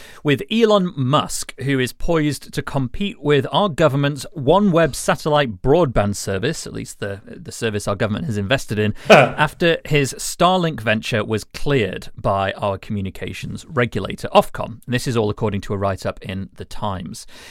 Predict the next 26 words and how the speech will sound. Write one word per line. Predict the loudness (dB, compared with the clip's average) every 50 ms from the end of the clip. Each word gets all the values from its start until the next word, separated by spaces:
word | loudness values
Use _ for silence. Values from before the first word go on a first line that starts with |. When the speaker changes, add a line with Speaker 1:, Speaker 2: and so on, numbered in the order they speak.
| -16 -12 -6
Speaker 1:
The | -4 0
paper | 2 2 2 2 0 0
wrote | 2 4 4 4 4 4
this | 0 -4 -2 -2
week | 0 -2 -2 0 0
that | 0 0 2
Ofcom | 4 2 2 2 0 0 0 0
has | 0 -2
granted | 0 2 4 4 4 2 0 -2 -2 0
Musk | 2 2 2 2 -2 -4 -6
a | -4
license, | -2 0 0 0 0 -2 -4 -6 -6 -6 -4 -4
and | -2 0 0
in | 0
fact | 0 -2 -2 0
did | -2 -2 -2
so | 0 0 0
back | 2 2 0 0 0
in | 0 0 2
November, | 0 0 0 2 2 2 4 2 0 0 -2 -2 0
months | 0 0 2 0 0 -2 -6 -10 -8
after | -4 -6 -6 -4 -2 0 0 2 0
the | 0 -2
government | -4 -2 -2 -2 -2 -2 -4
spent, | -6 -4 -4 -4 -4 -4
it | -8